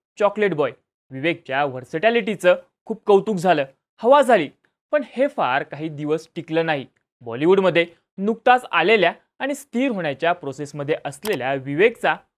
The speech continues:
बॉलिवूडच्या भाईसोबत वाद झाला आणि तिथून विवेकच्या बॉलिवूड करिअरचा डाऊनफॉल सुरू झाला. त्यानंतर त्याला ना कुठले मोठे पिक्चर मिळाले,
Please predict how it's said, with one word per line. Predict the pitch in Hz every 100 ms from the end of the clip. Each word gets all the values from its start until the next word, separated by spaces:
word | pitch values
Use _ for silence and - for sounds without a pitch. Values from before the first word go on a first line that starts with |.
| _ 151
बॉलिवूडच्या | 185 233 254 233 262 254
भाईसोबत | 165 165 254 262 185 139 160 - _ -
वाद | 139 156 156
झाला | 156 151 123 _ _ _ -
आणि | 123 -
तिथून | 185 185 196 165 _ _ -
विवेकच्या | 180 214 226 - 226
बॉलिवूड | 151 131 143 147 -
करिअरचा | 147 214 240 - 139 - _ _ 143
डाऊनफॉल | 175 196 226 139 131
सुरू | 151 160 160
झाला. | 147 139 135 _ _ _ -
त्यानंतर | 269 302 294 302
त्याला | 240 170 220 _ _
ना | 285
कुठले | 285 254 247 254
मोठे | 202 214
पिक्चर | 214 - 156 - 294
मिळाले, | 294 285 190